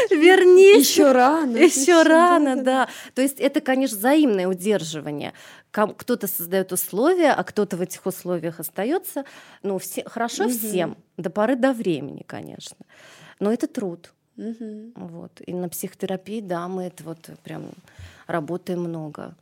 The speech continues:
Speaker 1: Не, не просто это все.
Speaker 2: И вот сейчас мы, а, там тоже, когда подругами собираемся, мы, а, стали больше об этом говорить, потому что в плане карьеры уже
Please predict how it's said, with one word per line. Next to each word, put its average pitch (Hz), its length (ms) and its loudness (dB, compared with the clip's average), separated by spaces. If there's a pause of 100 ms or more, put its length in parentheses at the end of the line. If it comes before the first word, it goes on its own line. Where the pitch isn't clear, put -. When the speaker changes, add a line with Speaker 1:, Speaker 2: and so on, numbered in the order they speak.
(440)
Speaker 1:
Не, 180 240 -8
не 185 140 -8
просто 175 500 -12
это - 180 -20
все. - 280 -20 (640)
Speaker 2:
И 208 80 -10
вот 214 220 -10
сейчас 226 680 -10
мы, 208 600 -8
а, 190 420 -10
там 175 200 -14
тоже, 208 280 -10
когда 180 360 -14
подругами 190 580 -8
собираемся, 202 880 -8
мы, 190 520 -12 (460)
а, 175 340 -10 (320)
стали 208 340 -4
больше 185 720 -6
об 185 160 -6
этом 185 320 -8
говорить, 190 420 -6
потому 202 320 -10
что 190 260 -12 (300)
в - 100 -20
плане 220 320 -2
карьеры 226 600 -6
уже 202 600 -8